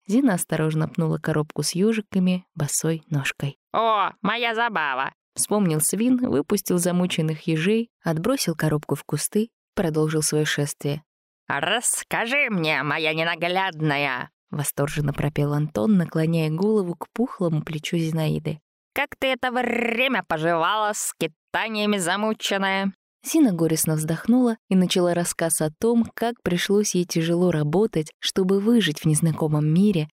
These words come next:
терпеть людские нападки, страдать и временами так сильно отчаиваться, что доходило до горьких слёз.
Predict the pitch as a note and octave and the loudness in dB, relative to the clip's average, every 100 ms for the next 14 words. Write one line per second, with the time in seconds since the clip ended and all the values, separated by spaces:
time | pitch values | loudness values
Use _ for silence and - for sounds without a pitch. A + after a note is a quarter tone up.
0 | - F#3 F3+ B3+ B3 F3 - - E3+ D#3+ | -4 -4 0 -2 0 0 0 0 2 2
1 | D3+ F3+ G3+ - D3 C#3+ - - - D#3 | 0 -2 -2 -2 -4 -4 -6 -8 -4 -2
2 | D3+ D#3 G3 - - F#3+ F#3 G3 G3+ G#3 | 0 0 -2 -4 -6 0 2 4 4 4
3 | G3+ G3 A3 G#3 - - F#3+ E3 D#3 D3+ | 2 0 -2 -2 0 2 4 4 2 0
4 | B3 B3 F#3+ D#3 - D3+ D3 - E3+ D#3+ | 0 2 0 0 0 -2 -2 -4 -2 -2
5 | F3 E3 F#3+ F3+ D#3 D#3+ E3 - F3+ - | 0 0 2 2 0 0 -2 0 -2 -2
6 | F3+ D#3 D3 | 0 0 0